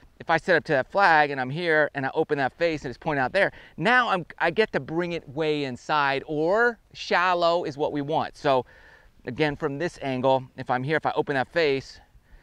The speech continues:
it's pointed there, the straight line is back here, so I can take it back here, and now my angle of attack isn't so steep into the ball, which is exactly what you want in a situation like this, is,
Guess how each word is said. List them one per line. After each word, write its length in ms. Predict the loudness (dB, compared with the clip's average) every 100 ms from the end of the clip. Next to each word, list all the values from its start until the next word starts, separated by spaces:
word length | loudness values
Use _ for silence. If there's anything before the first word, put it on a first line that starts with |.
| _ _
it's 140 | -16
pointed 320 | -2 0 2 4
there, 340 | 6 6 4 -4
the 100 | -10
straight 320 | -8 -2 -2 -2
line 260 | -2 -2
is 140 | -6 -2
back 260 | 0 0
here, 440 | -2 2 4 4 0 -12 _
so 220 | -6 -4 0
I 120 | -2
can 160 | -2
take 340 | -8 -6 -4 -4
it 100 | -2
back 320 | 0 2 0
here, 500 | -6 -4 4 4 4 0 _ _ _
and 160 | -6 0
now 160 | 0
my 140 | 2 0
angle 300 | -4 -4 -4
of 80 | -2
attack 480 | -6 -4 -4 -4 -6
isn't 340 | -6 -6 -8 -10
so 240 | -6 -6
steep 480 | -6 -14 -14 -14 -12
into 220 | -10 -8 -8
the 100 | -8
ball, 580 | 0 2 4 4 2 0 -14 -20 -20 _
which 200 | -6 -4
is 120 | -4
exactly 880 | -4 0 2 2 0 -2 -6 -4 -8 -16 _
what 240 | 0 0 0
you 160 | -6
want 440 | -4 -2 0 -2 -4
in 160 | -10 -10
a 40 |
situation 720 | -12 -16 -10 -4 -2 -2 -6 -8
like 260 | -8 -6
this, 320 | 2 2 2 -2
is, 360 | -2 -2 -2